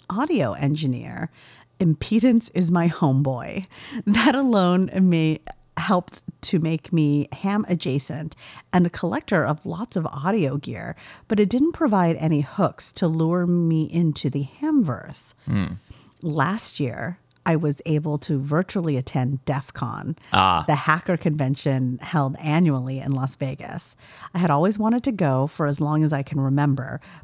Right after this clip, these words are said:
Speaker 1: but living on the opposite coast always makes cross-country trips seem a little too far. Luckily, the unique state of the world in twenty twenty brought the HackerCon fully online via YouTube, Twitch,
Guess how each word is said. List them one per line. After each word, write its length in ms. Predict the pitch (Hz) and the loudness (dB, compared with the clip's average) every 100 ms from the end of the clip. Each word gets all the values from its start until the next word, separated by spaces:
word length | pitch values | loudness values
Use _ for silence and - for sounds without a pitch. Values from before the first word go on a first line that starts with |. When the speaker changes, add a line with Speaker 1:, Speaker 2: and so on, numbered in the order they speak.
| - | -4
Speaker 1:
but 100 | 165 | 0
living 340 | 160 170 190 | 2 2 2
on 120 | 175 | 2
the 100 | 147 139 | 2 0
opposite 440 | 151 165 214 240 | -4 -4 -4 -4
coast 440 | - 170 135 143 - - | -4 -4 -2 -4 -10 -2
always 340 | 147 160 175 | 0 0 0
makes 380 | 160 147 139 - - | 0 0 -2 -8 -16
cross-country 720 | - - 151 160 - 170 - 202 | -8 -4 -2 -4 -4 -4 -2 -8
trips 360 | - 143 139 | -4 -4 -4
seem 520 | - - 165 147 139 135 _ | -10 -2 2 4 2 0 _
a 160 | 147 139 - _ | -4 -4 -10 _
little 580 | 190 175 190 220 226 214 | -12 -8 -4 -2 0 -2
too 460 | - - - 143 139 | -4 -6 0 0 0
far. 580 | - - - - - - - - - - - - | -4 -12 -12 -12 -12 -14 -16 -20 -20 -20 -20 -8
Luckily, 720 | 208 208 302 277 196 143 147 - | 0 2 2 2 0 0 -2 0
the 140 | 180 | 2
unique 480 | 170 185 175 226 330 | 4 4 4 2 -2
state 260 | - 202 196 | -4 0 0
of 120 | 185 | 0
the 80 | 175 | -2
world 360 | 147 135 139 | 0 0 0
in 140 | - 180 | 0 -2
twenty 300 | - 180 220 | 0 0 0
twenty 480 | - 151 135 139 - | -2 0 2 0 -2
brought 440 | 156 156 151 - | -4 -2 -2 -4
the 140 | - 156 | -4 -4
HackerCon 760 | - 104 - 165 - 131 123 | -4 -8 -4 -6 0 0 0
fully 400 | 131 - 202 233 - | -2 -6 -4 -4 -2
online 720 | 175 175 214 196 139 143 156 | -2 0 0 0 0 -2 -2
via 260 | 170 147 | -2 -2
YouTube, 640 | 156 185 214 - 240 240 - | 0 -2 -2 -2 -2 -2 -6
Twitch, 360 | - 151 143 | -6 -4 -4